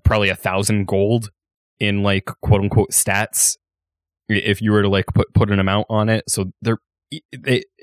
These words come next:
the gold is even, but C L G still has the advantage having this soul. I, I, I don't know if, if you have some notes in between here, uh, uh, cut me off 'cause I'm, I'm jumping times here.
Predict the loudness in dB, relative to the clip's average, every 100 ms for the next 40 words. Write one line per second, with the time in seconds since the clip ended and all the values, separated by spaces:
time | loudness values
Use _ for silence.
0 | -4 -2 2 4 4 2 -4 -2 -2 0
1 | -2 -4 -12 _ _ _ -4 -2 0 0
2 | 0 -2 -2 -2 -2 -4 -6 -10 -8 -8
3 | -12 -10 -10 -10 -8 -4 -2 -4 -8 _
4 | _ _ -8 -8 -10 -20 _ -8 -2 2
5 | 4 4 2 0 -2 -2 -2 0 2 0
6 | -2 -4 -2 -2 -4 -6 -8 -10 -8 -6
7 | -6 -8 -10 _ _ _ -4 -2 -2 -4
8 | -4 -4 -4 -2 0 -2 -2 -4 -4 -4
9 | -4 0 0 0 -2 -4 -4 -4 -4 -4
10 | -2 -4